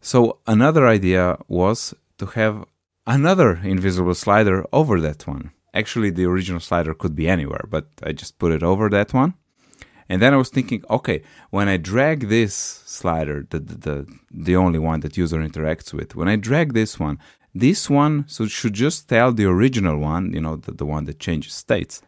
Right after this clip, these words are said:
to go either in one direction changing state or another direction changing state. So what I did was that the new slider,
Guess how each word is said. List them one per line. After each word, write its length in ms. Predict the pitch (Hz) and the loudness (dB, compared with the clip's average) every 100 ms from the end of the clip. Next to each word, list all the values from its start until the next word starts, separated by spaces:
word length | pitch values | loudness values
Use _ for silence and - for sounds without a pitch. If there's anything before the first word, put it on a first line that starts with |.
| _ - | _ 0
to 120 | 104 | 2
go 400 | 120 123 110 - - | 6 6 4 -2 0
either 500 | 113 110 104 90 - - _ _ - | 2 4 4 4 0 -8 _ _ -4
in 360 | 90 82 80 - _ _ _ _ _ _ | -2 0 -2 -6 _ _ _ _ _ _
one 280 | 87 104 147 | 0 4 4
direction 480 | 165 165 160 - 165 | 6 4 2 0 -2
changing 360 | - 160 147 135 | 0 0 0 -4
state 380 | - 127 123 - | 0 0 0 -2
or 240 | 110 107 - - - | -2 -2 -6 -10 -2
another 400 | 98 113 104 82 | 2 2 2 0
direction 520 | 78 76 76 - 78 | -2 -4 -6 -10 -10
changing 400 | - 73 - - | -8 -10 -10 -16
state. 400 | - 76 - _ _ _ _ - | -12 -10 -12 _ _ _ _ -8
So 380 | - 131 - - | 2 4 2 0
what 240 | 110 117 | 4 6
I 100 | 131 | 6
did 320 | 127 139 127 - | 6 4 4 0
was 320 | 95 92 85 | 2 2 2
that 240 | 90 85 80 | 0 0 0
the 60 | |
new 220 | 90 131 | 0 2
slider, 580 | 151 - 85 82 98 123 | 0 0 0 2 0 -2